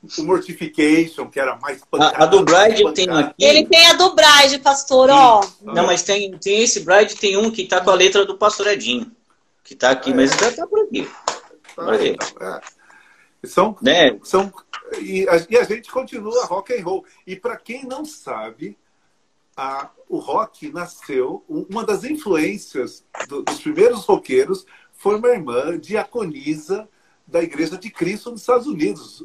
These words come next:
Speaker 1: Uma irmã que tocava. Então o rock nasceu dentro da igreja, né? Então, glória a Deus pelo rock. Agora vamos continuar. <laughs>
Speaker 3: Ele
Speaker 2: E,
Speaker 3: tem
Speaker 2: e os maiores, é, ídolos go-, é, de rock que tem no mundo,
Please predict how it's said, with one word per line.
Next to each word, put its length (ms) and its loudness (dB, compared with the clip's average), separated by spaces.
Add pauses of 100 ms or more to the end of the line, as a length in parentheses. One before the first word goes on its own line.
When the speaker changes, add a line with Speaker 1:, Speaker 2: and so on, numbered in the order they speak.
Speaker 1:
Uma 220 -6
irmã 320 -4
que 140 -16
tocava. 800 -6 (440)
Então 320 -8
o 60 -8
rock 380 -6
nasceu 400 -8
dentro 420 -6
da 140 -6
igreja, 800 -2
né? 180 -10
Então, 420 -12 (380)
glória 480 -4
a 20 -10
Deus 300 -4
pelo 280 -8
rock. 420 -12 (160)
Agora 300 -2
vamos 200 -6
continuar. 520 -10 (120)
<laughs> 720 -14
Speaker 3:
Ele 220 4
Speaker 2:
E, 20 4 (100)
Speaker 3:
tem 220 4
Speaker 2:
e 60 6
os 140 4
maiores, 760 4 (200)
é, 220 6
ídolos 520 0
go-, 400 4
é, 320 4
de 200 -10
rock 380 2
que 120 -16
tem 280 0
no 60 -4
mundo, 540 2